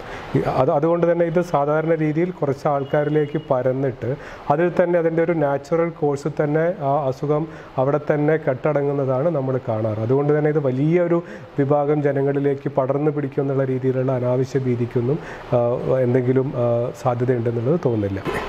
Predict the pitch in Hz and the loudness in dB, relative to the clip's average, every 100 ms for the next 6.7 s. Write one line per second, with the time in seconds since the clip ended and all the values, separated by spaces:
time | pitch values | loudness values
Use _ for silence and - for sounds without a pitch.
0 | - - 147 147 151 185 175 165 165 165 | 0 2 4 2 2 2 2 2 2 2
1 | 175 175 - 175 156 131 131 160 185 151 | 0 -2 -8 -2 0 2 0 -4 -6 -4
2 | 131 160 147 180 175 143 147 165 175 165 | 0 2 0 -2 -4 0 2 2 0 0
3 | 156 165 170 160 151 165 151 147 143 127 | 2 2 0 0 0 0 0 -2 -2 -2
4 | 127 135 131 127 170 143 123 117 120 113 | 0 0 -2 -2 -4 -4 -2 -2 0 -2
5 | 107 113 110 101 101 98 110 - - - | 0 -2 -2 -4 -6 -4 -6 -10 -14 -2
6 | 127 120 135 131 151 151 143 | 0 2 2 2 2 2 0